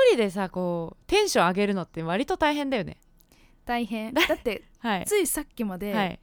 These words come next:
Speaker 2: 一人でテレビ見て
Speaker 1: うん。
Speaker 2: ラーメンとか食べてるわけじゃないですか。
Speaker 1: そうですね。
Speaker 2: <laughs> で、
Speaker 1: はい。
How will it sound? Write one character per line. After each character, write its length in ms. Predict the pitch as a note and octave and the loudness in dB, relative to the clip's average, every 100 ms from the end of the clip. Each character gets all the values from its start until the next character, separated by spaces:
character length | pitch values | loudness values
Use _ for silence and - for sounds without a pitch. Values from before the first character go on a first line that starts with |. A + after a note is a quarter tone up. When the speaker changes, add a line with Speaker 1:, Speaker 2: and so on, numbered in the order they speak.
| _ _ _ | _ _ _
Speaker 2:
一 320 | - - - D4+ | -18 -10 -4 -2
人 100 | A#3 | -4
で 120 | F#3+ | -6
テ 160 | A#3+ | -4
レ 100 | A3+ | -4
ビ 340 | G3+ F3 E3 D3+ _ _ | -4 -8 -14 -14 _ _
見 180 | G#3 G#3 | -4 -2
て 60 | F#3+ | -2
Speaker 1:
う 20 | |
ん。 20 | |
Speaker 2:
ラ 120 | F#3 G3+ | -2 -4
ー 20 | |
メ 80 | F3 | -6
ン 40 | |
と 100 | E3+ | -12
か 100 | E3+ | -12
食 140 | E3 | -10
べ 80 | E3 | -12
て 120 | E3+ | -12
る 80 | E3 | -12
わ 80 | D#3+ | -14
け 80 | D#3 | -16
じ 80 | D#3+ | -16
ゃ 40 | |
な 100 | D#3 | -16
い 60 | D#3 | -16
で 60 | |
す 120 | - | -16
か。 220 | - E3+ - - D#4+ D4 C4 | -10 -10 -6 -2 0 -2 -2
Speaker 1:
そ 140 | C4+ | 0
う 40 | B3 | 0
で 80 | F#3 | 0
す 60 | |
ね。 380 | E3+ E3 D#3+ - _ | -4 -6 -6 -12 _
Speaker 2:
<laughs> 80 | - | -4
で、 160 | C4 | 0
Speaker 1:
は 280 | C#4+ - F#3+ | 0 2 -2
い。 100 | F3 | -2